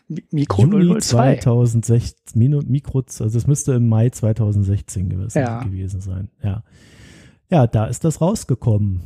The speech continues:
Speaker 2: Und, äh, danach, wir erinnern uns, hat Herr Schäuble eine phänomenale Liste mit einem Zehn-Punkte-Programm nach, äh, außen gegeben.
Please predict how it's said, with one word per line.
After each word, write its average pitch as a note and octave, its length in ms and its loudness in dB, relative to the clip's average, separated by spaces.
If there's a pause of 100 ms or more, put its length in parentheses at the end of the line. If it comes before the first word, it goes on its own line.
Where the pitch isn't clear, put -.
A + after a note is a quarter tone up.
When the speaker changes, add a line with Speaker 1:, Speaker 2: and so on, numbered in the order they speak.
Speaker 2:
Und, A#2+ 420 0
äh, A#2 160 2
danach, B2 460 2
wir A#2+ 160 4
erinnern D#3 300 0
uns, E3+ 200 -2
hat B2+ 200 -4
Herr A2+ 120 0
Schäuble C3+ 540 -2
eine G#2+ 480 2
phänomenale A2+ 760 2
Liste G#2+ 360 -2
mit G2+ 240 0
einem F#2+ 240 -4
Zehn-Punkte-Programm A#2+ 920 0
nach, F#2+ 300 0
äh, - 20 -4
außen G#2+ 540 0
gegeben. B2 500 0